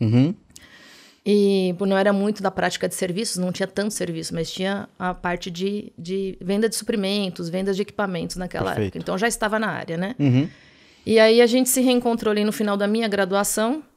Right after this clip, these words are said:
Speaker 2: né? Onde a gente realmente começou a namorar ali, né? A começar a ficar e, e na, na época, o que que aconteceu nesse processo? Eu já era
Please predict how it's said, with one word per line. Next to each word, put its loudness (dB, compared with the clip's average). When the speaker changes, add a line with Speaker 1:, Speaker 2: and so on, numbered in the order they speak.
Speaker 2:
né? -2
Onde -4
a -2
gente -6
realmente -4
começou 0
a 2
namorar 4
ali, 0
né? -4
A -12
começar -4
a -4
ficar -4
e, -6
e -2
na, 2
na 2
época, -2
o -6
que -10
que -8
aconteceu -2
nesse -4
processo? -6
Eu 0
já 2
era 0